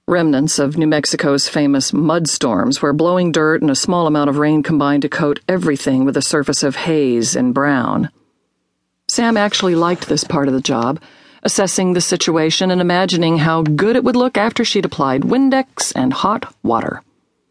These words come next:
The knob twisted in her hand and the door swung open with a hellish creak. A little oil would take care of that.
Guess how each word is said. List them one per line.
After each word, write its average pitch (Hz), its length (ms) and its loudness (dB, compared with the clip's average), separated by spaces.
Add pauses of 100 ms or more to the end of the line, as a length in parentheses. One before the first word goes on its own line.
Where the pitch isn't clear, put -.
(800)
The 190 100 -2
knob 165 280 0
twisted 165 420 0
in 151 80 4
her 147 80 2
hand 147 400 2
and 151 100 2
the 147 60 2
door 156 260 2
swung 147 420 0
open 165 360 0
with 143 160 0
a 131 80 0
hellish 135 720 -2
creak. - 480 -4 (760)
A 190 40 -2
little 185 240 0
oil 160 280 -2
would 147 120 -2
take 147 220 -6
care 117 220 -6
of 117 80 -10
that. - 380 -10